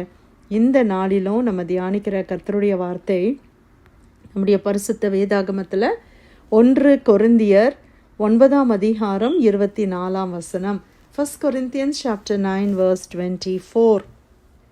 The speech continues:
"பந்தய சாலையில் ஓடுகிறவர்கள் எல்லாரும் ஓடுவார்கள், ஆகிலும் ஒருவனே பந்தயத்தை பெறுவான் என்று அறியீர்களா?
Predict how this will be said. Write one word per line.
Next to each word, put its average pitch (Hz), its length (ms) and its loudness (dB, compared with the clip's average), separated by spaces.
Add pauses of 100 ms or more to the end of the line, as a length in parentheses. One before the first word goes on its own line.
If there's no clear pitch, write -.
(460)
"பந்தய 359 400 6
சாலையில் 233 580 2
ஓடுகிறவர்கள் 208 640 0
எல்லாரும் 220 600 0
ஓடுவார்கள், 185 640 -2 (440)
ஆகிலும் 233 540 0 (100)
ஒருவனே 240 560 4 (100)
பந்தயத்தை 214 600 0
பெறுவான் 196 520 -6
என்று 233 320 -4 (100)
அறியீர்களா? 185 680 -4